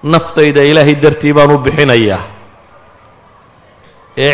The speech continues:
ciidamada aan isku darro." Waa Baqdaad intaan la qabsan,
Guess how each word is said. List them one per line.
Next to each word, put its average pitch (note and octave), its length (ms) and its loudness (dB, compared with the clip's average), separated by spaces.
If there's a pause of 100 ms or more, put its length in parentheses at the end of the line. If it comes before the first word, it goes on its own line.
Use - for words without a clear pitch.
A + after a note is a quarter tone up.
ciidamada D3 500 0
aan C#3+ 280 2
isku - 260 -6
darro." D3 380 0 (1200)
Waa C3 120 2
Baqdaad E3 420 0
intaan E3 300 2
la C3 80 2
qabsan, B2+ 360 0